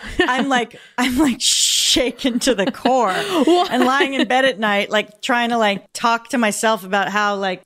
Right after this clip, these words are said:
Speaker 2: everything and everyone is beautiful and it has to be true. And I do believe it. And I do
Speaker 1: No,
Speaker 2: believe
Speaker 1: I
Speaker 2: it's
Speaker 1: feel
Speaker 2: all
Speaker 1: it
Speaker 2: in the
Speaker 1: too.
Speaker 2: eye, and you gotta turn the eye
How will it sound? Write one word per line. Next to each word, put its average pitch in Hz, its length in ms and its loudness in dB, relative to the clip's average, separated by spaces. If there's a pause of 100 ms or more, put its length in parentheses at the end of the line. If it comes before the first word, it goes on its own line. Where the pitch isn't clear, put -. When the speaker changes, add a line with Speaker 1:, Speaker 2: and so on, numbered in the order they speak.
(120)
Speaker 2:
everything 269 600 0
and 233 140 2
everyone 220 460 2
is 240 100 4
beautiful 269 380 0
and 214 240 -2
it 214 140 2
has 202 280 -4
to 233 80 -12
be 226 120 -6
true. 262 220 0
And 202 100 0
I 196 60 2
do 190 200 0
believe 202 320 2
it. 175 80 -2
And 202 100 -2
I 190 100 0
do 208 160 0
Speaker 1:
No, 277 100 4
Speaker 2:
believe - 140 0
Speaker 1:
I - 40 -6
Speaker 2:
it's 330 80 -6
Speaker 1:
feel - 80 2
Speaker 2:
all - 100 0
Speaker 1:
it 190 40 -4
Speaker 2:
in 196 40 -4
the 214 80 0
Speaker 1:
too. - 60 4
Speaker 2:
eye, 190 220 0
and 190 100 -12
you 170 40 -16
gotta 202 200 -4
turn 208 240 -4
the 202 100 -2
eye 196 400 0